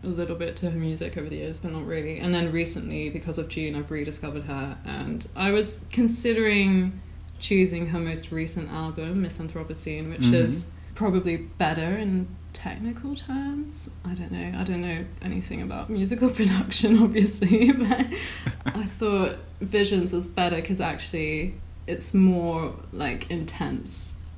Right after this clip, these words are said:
Speaker 1: Um, so I've
Speaker 2: Yeah,
Speaker 1: been
Speaker 2: no, I
Speaker 1: listening
Speaker 2: can see
Speaker 1: to
Speaker 2: that.
Speaker 1: it. Yeah, I've, and she, I think she wrote it on, like, a two-week bender.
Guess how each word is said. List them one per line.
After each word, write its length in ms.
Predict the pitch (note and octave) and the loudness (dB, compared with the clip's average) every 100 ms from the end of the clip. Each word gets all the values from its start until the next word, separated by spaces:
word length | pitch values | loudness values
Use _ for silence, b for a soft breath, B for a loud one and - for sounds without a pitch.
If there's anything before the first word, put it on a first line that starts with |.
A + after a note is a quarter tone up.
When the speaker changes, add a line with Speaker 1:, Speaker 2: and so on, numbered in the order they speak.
| - | -2
Speaker 1:
Um, 340 | E3+ D#3+ D3+ | -2 0 -2
so 200 | F#3+ F3 | 0 6
I've 80 | F3 | 8
Speaker 2:
Yeah, 160 | E3 | 8
Speaker 1:
been 80 | F#3 | 8
Speaker 2:
no, 40 | F#3+ | 6
I 40 | |
Speaker 1:
listening 220 | F#3+ G#3+ | 6 6
Speaker 2:
can 80 | F#3 | 4
see 120 | - G3 | 4 2
Speaker 1:
to 40 | |
Speaker 2:
that. 160 | E3+ E3 | 2 0
Speaker 1:
it. 280 | D#3+ D#3 - b b b b - | -2 -6 -10 b b b b -6
Yeah, 360 | - F#3 E3+ D#3 | 2 4 6 6
I've, 140 | F#3 F#3 | 4 2
and 300 | - G#3+ G#3+ | 0 4 4
she, 100 | - | 4
I 60 | G#3 | 6
think 140 | C4+ | 6
she 120 | C#4 | 8
wrote 220 | C4+ C4 | 6 8
it 60 | A#3 | 6
on, 80 | F3+ | 6
like, 100 | F3+ | 4
a 40 | F#3+ | 2
two-week 680 | - G3+ F#3 D#3+ - - | 2 4 6 4 -2 -2
bender. 460 | E3+ F3 F3 G3 | 0 2 0 -2